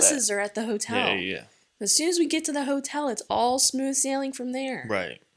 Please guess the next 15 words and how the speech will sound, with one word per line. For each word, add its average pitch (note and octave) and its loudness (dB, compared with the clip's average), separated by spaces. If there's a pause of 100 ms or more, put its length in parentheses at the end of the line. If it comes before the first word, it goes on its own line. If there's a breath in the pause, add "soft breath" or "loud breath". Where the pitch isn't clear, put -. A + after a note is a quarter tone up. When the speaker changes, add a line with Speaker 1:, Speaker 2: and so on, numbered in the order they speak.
(120)
Speaker 2:
So - -2
nothing B3+ -2
has D4 -2
changed C4+ -2
in F#3+ -6
that F#3 -6
aspect. - -8 (540 soft breath)
You G#3+ -2
know, G3+ 0
my G#3 -2
mom A3+ -2
was B3 0
having F3+ -6
the F3+ -4
same G3+ 0